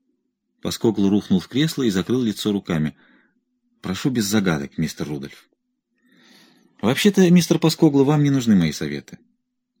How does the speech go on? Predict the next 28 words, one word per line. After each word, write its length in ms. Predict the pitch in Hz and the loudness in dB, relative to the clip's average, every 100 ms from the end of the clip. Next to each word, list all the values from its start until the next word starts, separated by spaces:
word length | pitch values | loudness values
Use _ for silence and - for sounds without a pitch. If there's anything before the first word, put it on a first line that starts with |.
| _ | _
Вы 180 | - 151 | -2 2
опросили 440 | 170 117 113 127 | 2 2 0 2
всех 240 | 107 - 131 | 2 0 -4
подозреваемых, 720 | 98 85 87 82 82 87 98 _ _ _ _ _ _ _ _ | -4 -2 -2 0 -2 -2 -6 _ _ _ _ _ _ _ _
и 100 | 113 | -2
теперь 260 | - 170 | 2 2
представляете, 760 | 165 156 - 165 151 123 101 107 | 2 0 0 0 4 4 4 2
в 40 | |
условиях 420 | 113 143 139 123 107 | 0 2 2 2 0
каких 280 | 117 135 | -6 -6
цивилизаций 680 | - 120 113 113 131 160 - | -4 2 4 4 2 -4 -6
они 260 | 143 110 127 | -6 -4 -4
сформировались". 800 | - 113 110 104 82 71 69 - _ _ _ _ _ _ _ _ _ _ | -4 -2 0 0 -4 -6 -12 -20 _ _ _ _ _ _ _ _ _ _
"Да-да", — 600 | - 65 85 95 98 90 92 | -20 -12 -6 -6 -4 -8 -8
прошептал 420 | 95 - - 92 | -10 -10 -8 -8
Паскоглу. 560 | 95 92 - 87 90 - _ _ _ _ _ _ _ | -6 -8 -4 -4 -4 -10 _ _ _ _ _ _ _
Он 140 | - 117 | -4 -4
схватил 380 | - 113 123 | -2 -2 0
список, 380 | 113 - 151 - | -2 -4 -6 -4
пробежал 380 | 110 98 101 101 | -2 -2 0 0
его 180 | 95 90 | 0 0
глазами, 440 | 90 87 104 127 | 0 0 0 -2
затем 340 | 101 85 117 107 | -4 -2 -2 -2
искоса 460 | 90 104 - - | -4 -10 -10 -8
взглянул 400 | 95 92 95 104 | -4 0 2 2
на 100 | 95 | 2
Магнуса 400 | 92 90 92 - | 2 0 -4 -4
Рудольфа. 420 | 95 82 76 - | -4 -4 -8 -14